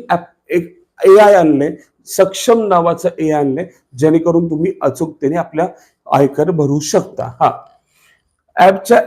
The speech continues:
एआय वैशिष्ट्यामध्ये महागड्या चुका टाळण्यासाठी क्रिएटिव्ह ऑडिट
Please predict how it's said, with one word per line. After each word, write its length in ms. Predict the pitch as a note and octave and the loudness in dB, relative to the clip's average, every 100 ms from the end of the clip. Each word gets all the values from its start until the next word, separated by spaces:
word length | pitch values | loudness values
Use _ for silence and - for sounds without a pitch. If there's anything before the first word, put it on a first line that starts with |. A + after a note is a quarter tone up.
| F#3 | 2
एआय 260 | F3+ G3+ | 4 6
वैशिष्ट्यामध्ये 640 | G3+ F#3+ G#3+ - G#3+ F#3+ D#3 | 6 0 -2 0 0 2 -2
महागड्या 540 | D3+ D3 D#3 E3 F#3+ | -2 0 0 4 4
चुका 340 | F#3+ F#3+ D#3 F3+ | 2 -2 -2 -2
टाळण्यासाठी 640 | F3 F#3 G3 G3 F3 D3+ | 0 0 -2 -4 -6 -6
क्रिएटिव्ह 720 | D3+ D3 D3 D#3 D#3 F#3 G3 - | -6 -4 -2 -2 -4 -8 -8 -2
ऑडिट 380 | C#3+ C#3+ F3 F3 | 0 0 -2 -6